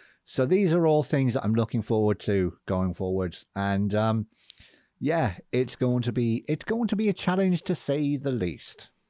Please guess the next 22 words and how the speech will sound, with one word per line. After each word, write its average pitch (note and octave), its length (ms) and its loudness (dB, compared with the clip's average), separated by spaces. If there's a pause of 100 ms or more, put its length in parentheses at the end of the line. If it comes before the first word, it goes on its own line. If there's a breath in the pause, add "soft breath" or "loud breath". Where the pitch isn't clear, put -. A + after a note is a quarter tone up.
(280)
It - 140 -12
really G2+ 340 -2
is F2 140 -2
going E2+ 220 -6
to - 80 -8
be E2+ 120 -2
a E2 40 -4
challenge D#2+ 460 -6
to E2 100 -10
say D#2+ 240 -6
the D2+ 120 -8
least. - 300 -14 (540 loud breath)
But D3+ 360 2 (500)
it's A#2+ 180 -2
a B2 40 -4
challenge G#2+ 400 0
I'm G2+ 120 0
prepared F#2+ 360 -2
to F2 100 -8
rise E2 280 -2
to. C2+ 260 -8 (640 soft breath)
So F3 640 4